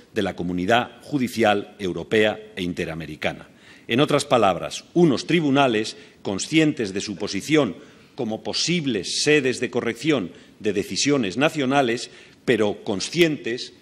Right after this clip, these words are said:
pero que se esfuerzan por aproximarse a los destinatarios de sus sentencias, precisamente para reforzar su legitimidad al construirlas desde el intercambio de categorías, cruces de conceptos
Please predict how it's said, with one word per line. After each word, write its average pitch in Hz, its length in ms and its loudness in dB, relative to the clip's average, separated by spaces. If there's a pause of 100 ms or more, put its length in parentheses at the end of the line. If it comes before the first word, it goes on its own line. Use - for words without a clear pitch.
(240)
pero 101 400 0
que 117 120 2
se - 160 0
esfuerzan 98 640 2 (140)
por 85 140 -4
aproximarse 117 840 -2 (240)
a 95 60 -6
los 92 200 -6
destinatarios 98 800 -2
de 87 80 -10
sus 151 200 -6
sentencias, 120 640 -2 (300)
precisamente 131 720 0
para 101 240 -2
reforzar 95 560 0
su - 160 -10
legitimidad 113 800 -2 (300)
al 95 160 -4
construirlas 113 840 0
desde 90 220 -6
el 87 80 -4
intercambio 90 580 -2
de 82 100 -6
categorías, 113 720 2 (300)
cruces 98 380 0
de 139 100 0
conceptos 113 640 -2